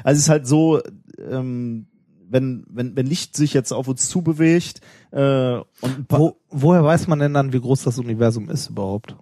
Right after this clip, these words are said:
Speaker 2: Also ist das so geschätzt? Oder auch aus der Bewe-, das muss ja irgendwie aus der Bewegung der Galaxien geschlussfolgert sein, oder?
Speaker 1: Also ich denke, du wirst, äh,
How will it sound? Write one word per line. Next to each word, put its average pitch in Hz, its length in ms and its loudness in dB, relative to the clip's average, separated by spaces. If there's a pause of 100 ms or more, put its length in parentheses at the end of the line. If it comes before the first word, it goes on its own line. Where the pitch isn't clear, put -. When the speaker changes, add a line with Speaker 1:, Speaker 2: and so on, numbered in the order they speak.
(120)
Speaker 2:
Also 110 180 -4
ist 104 140 -8
das 113 160 -6
so 110 280 0 (580)
geschätzt? - 520 -4 (1200)
Oder 113 420 0 (420)
auch 120 200 -2
aus 127 100 -2
der 123 100 -2
Bewe-, 120 320 0
das 127 220 0
muss 160 180 0
ja 165 80 2
irgendwie 160 220 4
aus 135 120 0
der 143 80 2
Bewegung 131 380 2
der 123 120 4
Galaxien 117 720 0 (280)
geschlussfolgert 104 680 -2
sein, 104 340 0
oder? 139 260 0 (160)
Speaker 1:
Also 113 160 0
ich 113 80 0
denke, 135 240 2
du 135 160 0
wirst, 131 420 0
äh, - 40 -4